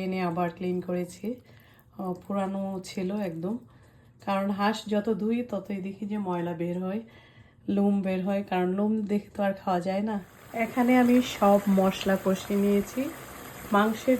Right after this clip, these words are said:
যত মশলা লাগে সবই দিয়েছি। তাও প্রথম রান্না করব আমি হাঁস, জানি না কেমন হয়। তো, উম, আমার,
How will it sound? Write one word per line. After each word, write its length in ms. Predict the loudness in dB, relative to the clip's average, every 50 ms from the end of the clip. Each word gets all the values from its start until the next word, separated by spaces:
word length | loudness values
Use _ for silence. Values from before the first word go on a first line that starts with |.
| 0 -2
যত 140 | -4 -2 0
মশলা 380 | 0 2 2 0 0 0 2 2
লাগে 280 | 4 2 2 0 -2 -4 -2 0
সবই 200 | 0 2 2 2
দিয়েছি। 320 | 2 2 0 0 -2 -4 -4 -2 0
তাও 240 | 2 4 4 2 2 -2 -6 -4 0
প্রথম 400 | 0 0 0 2 2 2 2 2
রান্না 280 | 2 2 2 2 0 0
করব 240 | 0 0 0 2 2
আমি 240 | 2 2 2 2 0 0 -2 -6 -12 -16 -16 -16 -16 -16 -16 -8 -2
হাঁস, 240 | 0 2 2 2 0 -2 -6 -4 0
জানি 240 | 2 4 4 4 4
না 100 | 4 4
কেমন 320 | 2 2 2 2 2 2 2
হয়। 220 | 2 2 0 0 -2 -6 -12 -14 -14 -14 -14 -14 -14 0 4
তো, 80 | 8 8 8
উম, 220 | 8 8 4 2 0 -2 -4 -10 -8 -4
আমার, 240 | -2 0 2 2 2